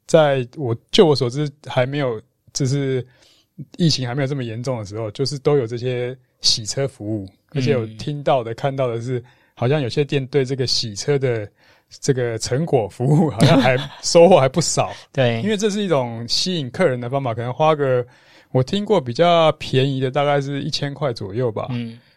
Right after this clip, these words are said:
Speaker 1: 哦，我就帮你拆开、整理、洗好、弄好。但这个一千块，我觉得是一个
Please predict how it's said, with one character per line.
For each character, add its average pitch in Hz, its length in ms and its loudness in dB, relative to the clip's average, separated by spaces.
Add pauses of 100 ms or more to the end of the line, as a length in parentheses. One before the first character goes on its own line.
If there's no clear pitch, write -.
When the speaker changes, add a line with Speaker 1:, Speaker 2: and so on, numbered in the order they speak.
(140)
Speaker 1:
哦， 117 160 -2
我 110 80 0
就 120 100 0
帮 131 180 2
你 110 60 -10
拆 127 280 -4
开、 127 280 -2
整 120 300 -8
理、 110 180 -10
洗 113 300 -6
好、 110 240 -4
弄 120 240 -6
好。 101 180 -10
但 165 300 -2
这 233 200 0
个 147 280 4 (400)
一 240 100 -2
千 175 300 0
块， 170 180 0
我 117 80 0
觉 113 200 -6
得 110 60 -6
是 143 200 -6
一 127 140 -2
个 104 520 -4